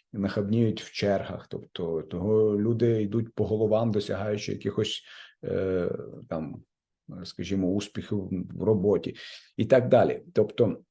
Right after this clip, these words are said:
любов до себе, вона є, е, таким хорошим мотиватором. Але в принципі, дивіться, якщо правильно подивитися на цю частину, любов до себе,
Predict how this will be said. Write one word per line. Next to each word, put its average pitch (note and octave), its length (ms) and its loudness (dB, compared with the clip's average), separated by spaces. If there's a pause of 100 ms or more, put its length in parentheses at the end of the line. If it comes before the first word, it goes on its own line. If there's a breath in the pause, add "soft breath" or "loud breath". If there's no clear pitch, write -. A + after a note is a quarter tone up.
(680)
любов A2 380 6
до B2 100 4
себе, D#3 380 0
вона A#2 240 2
є, B2 440 4
е, G2 440 0
таким G#2 300 -2
хорошим A#2+ 420 2
мотиватором. F#2 680 -2
Але G#2+ 260 0
в - 300 -8
принципі, G2+ 640 2
дивіться, F#2 420 0 (640 loud breath)
якщо - 320 2
правильно F3+ 460 2
подивитися A#2 460 4
на G2+ 100 2
цю G2 200 -4
частину, E2 440 -6
любов E2+ 300 -2
до - 80 -2
себе, - 360 -4